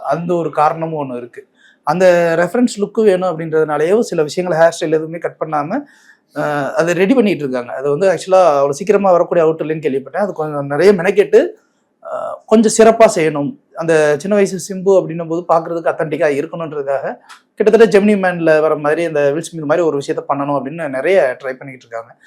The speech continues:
So, அதுக்கு ஒரு டைம் எடுக்குது. இது இன்னொரு பக்கம் என்னன்னா, இந்த தக் லைஃப் ப்ரமோஷன்ஸ் வந்து, வந்து ராஜ்கமல்ல இருந்து ஒரு தெளிவா சொல்லிட்டாங்க. மே மாசம் ஒரு கிராண்டான ஒரு ஆடியோ லான்ச், ஆடியோ லான்ச் முடிஞ்சோடனே படம் ரிலீஸ் ஆக போகுது.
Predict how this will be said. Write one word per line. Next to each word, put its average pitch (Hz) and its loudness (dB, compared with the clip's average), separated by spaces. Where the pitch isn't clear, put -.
So, - 2
அதுக்கு 165 2
ஒரு 135 -2
டைம் 147 -2
எடுக்குது. 117 -16
இது 190 0
இன்னொரு 196 4
பக்கம் 160 -2
என்னன்னா, 131 -2
இந்த 208 8
தக் 196 2
லைஃப் 262 2
ப்ரமோஷன்ஸ் 185 -2
வந்து, 175 2
வந்து 170 0
ராஜ்கமல்ல 180 0
இருந்து 170 -4
ஒரு 147 -4
தெளிவா 175 2
சொல்லிட்டாங்க. 135 -10
மே 180 -2
மாசம் 190 2
ஒரு 156 -2
கிராண்டான 165 -2
ஒரு 147 0
ஆடியோ 143 0
லான்ச், 127 -6
ஆடியோ 165 -4
லான்ச் 165 -2
முடிஞ்சோடனே 156 -8
படம் 160 -2
ரிலீஸ் 139 -6
ஆக 131 -4
போகுது. 120 -20